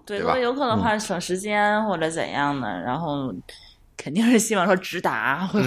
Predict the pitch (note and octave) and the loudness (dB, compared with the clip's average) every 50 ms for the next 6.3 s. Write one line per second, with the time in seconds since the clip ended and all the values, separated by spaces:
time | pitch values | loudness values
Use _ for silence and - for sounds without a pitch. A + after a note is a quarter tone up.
0 | A#2+ A2 - - A#2+ C#3+ - - G2 C#2 - A2 G#2+ G2 - - - F2 E2+ F2+ | 2 2 0 0 0 -2 -2 -2 -2 0 2 4 4 4 2 0 -4 -4 -2 -2
1 | C#2+ B1 - - - - - - - - A#2 G2+ F#2 G2 F#2+ F2 - - - - | -2 -4 -6 -10 -14 -18 -18 -6 0 2 2 4 4 4 2 2 0 -2 -6 -14
2 | - - - F#3+ F3 - - - - G#3+ G3 F#3 G#3 A#3 E3+ C#3+ F#2+ F2 F#2+ - | -6 2 4 4 4 4 2 0 4 4 4 6 6 4 4 4 4 2 2 2
3 | C3 G#2+ A#2 C#3 D3 D#3+ D#3 C#3+ G#2+ G#2 B2+ - - A2 F2+ F2 - G2 - - | 2 4 4 4 6 6 6 6 6 4 4 4 4 2 2 2 0 -2 -4 -2
4 | - - F3+ C#3+ G2+ G#2+ A2+ G#2+ G#2 - A#2 B2 C#3+ - - A2 F2+ G2+ G2+ G2 | 2 4 6 6 6 6 4 4 4 4 4 6 6 6 4 4 4 4 4 4
5 | G#2+ G#2 G#2 A2 A#2 G#2 G#2 - F2 F#2 F2+ F#2 - - B2+ B2 - - - F2 | 4 4 4 4 4 4 2 2 2 0 0 0 2 2 2 2 2 -2 -4 -4
6 | D#2 - G#2+ A2 - | -2 2 4 4 4